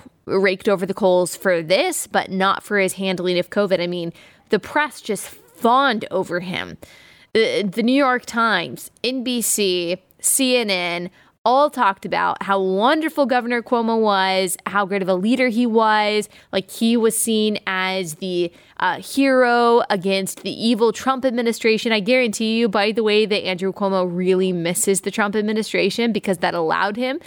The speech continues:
to be placed on a pedestal as kind of, like, the anti-Trump. Chelsea Handler talked about how, you know, attracted she <laughs> was to Governor Cuomo. It was a really weird time. Like, they raised him to this place of God,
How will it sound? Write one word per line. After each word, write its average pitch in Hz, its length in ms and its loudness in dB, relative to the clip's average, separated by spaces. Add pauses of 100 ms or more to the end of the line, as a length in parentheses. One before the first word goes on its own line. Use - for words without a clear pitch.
(300)
to 226 80 0
be 233 120 2
placed 233 400 0
on 226 120 0
a 214 60 -4
pedestal 226 560 0
as 214 120 -2
kind 196 240 -2
of, 196 100 -2
like, 180 200 -2 (260)
the 190 160 0 (100)
anti-Trump. 220 920 0
Chelsea 214 340 -2
Handler 202 380 -2
talked 202 260 -2
about 180 380 -2
how, 180 400 0
you 190 120 -4
know, 139 260 -6
attracted 180 720 -2
she 214 200 -4
<laughs> - 0 -
was 214 420 -2 (520)
to 302 100 2
Governor 269 340 -2
Cuomo. 277 280 2
It 294 40 6
was 302 100 0
a 320 60 2
really 339 300 4
weird 220 280 0
time. 185 300 -2
Like, 170 180 -6
they 202 140 4
raised 196 380 2
him 240 200 2
to 202 320 2
this 190 180 0
place 190 340 0
of 160 160 0
God, 175 420 2